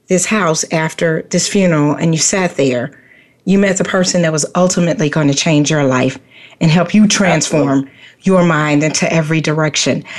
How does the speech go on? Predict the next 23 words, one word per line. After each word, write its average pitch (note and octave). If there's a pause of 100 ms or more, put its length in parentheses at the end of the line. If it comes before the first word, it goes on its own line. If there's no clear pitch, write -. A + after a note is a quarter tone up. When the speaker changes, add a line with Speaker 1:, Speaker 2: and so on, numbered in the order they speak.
(420)
Speaker 1:
Wow, E3+
Johnny, G#3
I'm F3+
telling F#3+
you, F3
look, G3
we A#3+
need G4+
to, F3
okay, C#3
anyway, D3+
I G3
know G#3+
it's, -
it's -
so G#3
much E3+
here D#3+
<laughs> E3+
I - (300)
want B3
to - (120)
say. G#3